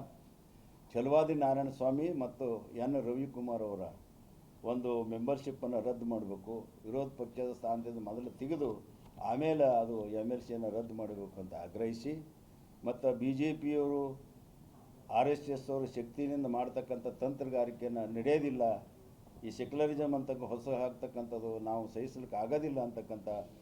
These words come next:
ಉದ್ದೇಶ ಇಟ್ಟುಕೊಂಡು ನಾವು ರಾಜ್ಯದ ಎಲ್ಲ ಜಿಲ್ಲಾ ಕೇಂದ್ರಗಳಲ್ಲಿ ಬೃಹತ್ ಮೆರವಣಿಗೆ ಮಾಡಿ ಜಿಲ್ಲಾಧಿಕಾರಿ ಮುಖಾಂತರ ಗವರ್ನರ್‌ಗೆ ಮನವಿಯನ್ನು ಸಲ್ಲಿಸ್ತಾ ಇದ್ದೀವಿ. ಕಳೆದ ನಲವತ್ತು ವರ್ಷಗಳಿಂದ ಕೋಮುವಾದಿಗಳ ವಿರುದ್ಧ,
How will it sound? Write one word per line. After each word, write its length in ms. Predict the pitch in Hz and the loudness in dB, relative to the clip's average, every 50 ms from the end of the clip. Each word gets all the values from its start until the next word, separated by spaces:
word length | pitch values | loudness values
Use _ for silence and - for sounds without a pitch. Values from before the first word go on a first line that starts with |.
| - - - - 107 | -20 -18 -14 -12 -10
ಉದ್ದೇಶ 340 | 113 117 147 156 147 147 | -6 -2 -2 -2 -2 -2
ಇಟ್ಟುಕೊಂಡು 760 | 131 127 120 123 117 135 165 175 175 156 131 110 107 104 - - - - - - - - - - - - | -4 -8 -6 -6 -2 0 0 2 2 2 2 2 0 -2 -8 -16 -20 -20 -20 -20 -20 -20 -20 -18 -12 -6
ನಾವು 340 | 104 117 120 127 127 120 | 0 2 2 2 2 2
ರಾಜ್ಯದ 420 | 107 104 117 120 117 123 143 143 139 | 2 2 2 2 2 2 2 4 6
ಎಲ್ಲ 420 | 139 127 113 110 120 123 127 123 | 4 4 4 2 4 4 4 4
ಜಿಲ್ಲಾ 240 | 113 113 113 117 113 | 2 0 0 0 0
ಕೇಂದ್ರಗಳಲ್ಲಿ 680 | 113 - 110 110 107 98 101 95 98 98 98 98 101 101 | -2 -2 -6 -6 -6 -6 -6 -6 -6 -6 -6 -6 -6 -8
ಬೃಹತ್ 360 | 95 90 107 110 - - 107 | -4 -4 -4 -4 -4 -4 -6
ಮೆರವಣಿಗೆ 420 | 101 104 98 107 117 120 117 113 113 | -6 -4 -4 -2 -2 -2 -2 -2 -4
ಮಾಡಿ 400 | 107 110 107 110 123 147 151 156 - - - - - - - 104 | -4 -2 -2 -2 -2 -4 -4 -6 -10 -18 -20 -20 -20 -14 -6 -4
ಜಿಲ್ಲಾಧಿಕಾರಿ 600 | 107 113 127 135 131 127 123 - 117 117 113 110 | -2 2 6 6 6 6 4 0 -2 -2 -2 -2
ಮುಖಾಂತರ 500 | 107 104 95 101 104 104 98 101 101 98 | -4 -6 -6 -4 -6 -6 -4 -6 -6 -4
ಗವರ್ನರ್‌ಗೆ 640 | 92 95 104 107 107 120 123 117 113 117 104 - - - - - - - - - 95 | -4 -4 -4 -2 -2 -2 0 0 0 0 -2 -2 -4 -10 -18 -20 -20 -20 -12 -8 -6
ಮನವಿಯನ್ನು 480 | 98 101 110 123 135 139 139 135 131 | -4 -2 -2 0 0 2 2 2 2
ಸಲ್ಲಿಸ್ತಾ 420 | 127 127 113 107 107 95 - - 101 | 0 0 -4 -6 -8 -10 -8 -6 -6
ಇದ್ದೀವಿ. 420 | 98 90 98 98 95 95 95 92 - - - - - - - - | -4 -4 -4 -6 -4 -4 -6 -6 -10 -14 -20 -20 -20 -20 -10 -2
ಕಳೆದ 260 | 113 110 131 143 143 | 0 2 2 4 8
ನಲವತ್ತು 600 | 151 151 151 147 139 123 117 135 139 135 131 - 123 | 8 8 8 8 6 4 4 4 0 0 0 -4 -4
ವರ್ಷಗಳಿಂದ 520 | 120 113 120 110 113 120 120 131 135 131 127 120 107 107 113 - - - - - - - - | -4 -4 -6 -6 -4 -4 -2 0 4 6 6 6 6 4 0 -8 -16 -18 -20 -20 -20 -10 -2
ಕೋಮುವಾದಿಗಳ 580 | 123 131 139 143 147 135 131 123 131 123 117 117 | 0 2 2 4 4 2 2 2 2 0 0 0
ವಿರುದ್ಧ, 360 | 120 117 113 117 117 113 113 | 0 0 0 -2 -2 2 4